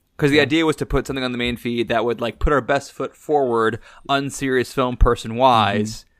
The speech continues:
Speaker 1: to entice people to join our Patreon, which I believe five dollars a month gets you access to these episodes on Patreon, I believe, which we'll have one or two of these a month probably,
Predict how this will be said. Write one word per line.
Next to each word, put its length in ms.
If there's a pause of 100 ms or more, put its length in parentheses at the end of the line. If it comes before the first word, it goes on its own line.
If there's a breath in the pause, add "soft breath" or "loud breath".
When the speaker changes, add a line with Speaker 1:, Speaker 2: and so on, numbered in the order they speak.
(160)
Speaker 1:
to 160
entice 420
people 280
to 100
join 200
our 80
Patreon, 640 (260 soft breath)
which 140
I 60
believe 500
five 400
dollars 280
a 20
month 240
gets 180
you 100
access 400
to 120
these 180
episodes 680
on 100
Patreon, 480
I 60
believe, 480 (360)
which 180
we'll 100
have 520
one 360
or 80
two 160
of 60
these 120
a 40
month 200
probably, 540